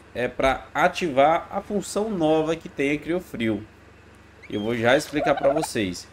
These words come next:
Primeiro, ela vai precisar tá energizada, então vai precisar tá dentro do alcance do, de uma, de um gerador, tá? A diferença é que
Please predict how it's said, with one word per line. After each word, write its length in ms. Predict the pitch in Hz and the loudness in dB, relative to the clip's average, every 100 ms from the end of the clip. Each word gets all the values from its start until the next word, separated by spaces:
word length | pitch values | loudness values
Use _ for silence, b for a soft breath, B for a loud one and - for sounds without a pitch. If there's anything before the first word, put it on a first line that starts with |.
| - - - | -20 -20 -6
Primeiro, 360 | 170 185 156 127 | 0 6 6 8
ela 160 | 127 | 6
vai 120 | 151 | 6
precisar 320 | 185 139 139 139 | 2 2 4 6
tá 120 | 131 | 4
energizada, 680 | 120 120 107 92 98 117 127 | 4 0 -2 0 2 2 2
então 160 | 110 | -2
vai 120 | 107 | 0
precisar 280 | 107 110 113 | 0 2 2
tá 120 | 113 | 4
dentro 220 | 107 117 123 | 2 2 4
do 60 | |
alcance 520 | 110 107 104 107 - | 2 2 -4 -4 -4
do, 440 | 101 104 98 95 90 - - | -2 0 0 -2 -6 -10 -14
de 80 | - | -6
uma, 480 | 104 101 98 90 85 - - - - | -2 0 -2 -4 -8 -12 -20 -16 -4
de 80 | 117 | -2
um 40 | |
gerador, 540 | 107 110 104 92 107 | 4 6 4 2 0
tá? 300 | - 123 143 - B B | 0 0 0 -4 B B
A 120 | - | -2
diferença 580 | - - 147 139 170 156 | -2 0 2 2 2 0
é 40 | 135 | -2
que 440 | - 135 113 92 | 0 0 0 -2